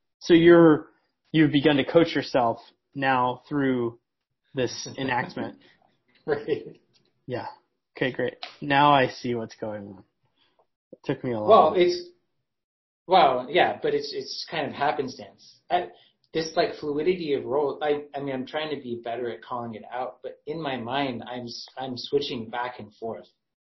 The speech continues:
Speaker 2: kind of faster than, like, what's showing up here on the screen.
Speaker 1: Right.
Speaker 2: <laughs>
Speaker 1: Right. Yeah.
Speaker 2: But, like, I'm, I'm, I don't know. I guess maybe I'm experiencing it or, or,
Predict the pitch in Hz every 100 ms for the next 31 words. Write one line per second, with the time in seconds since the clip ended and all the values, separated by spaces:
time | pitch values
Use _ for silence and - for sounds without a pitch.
0 | _ _ 135 113 113 - 143 135 131 -
1 | 123 120 117 110 104 120 110 - - 131
2 | 117 107 107 - 131 117 107 107 - -
3 | 113 110 - - _ _ _ 127 117 -
4 | - _ 139 - _ - 135 113 - _
5 | _ - _ _ _ _ _ _ _ _
6 | _ _ - 120 110 - _ _ _ _
7 | _ _ _ _ _ 190 190 175 175 185
8 | 185 - - 160 _ _ _ - 139 107
9 | 101 139 147 147 139 127 123 127 - -
10 | 120 117 113 117 113 110 104 101 - 117
11 | 107 107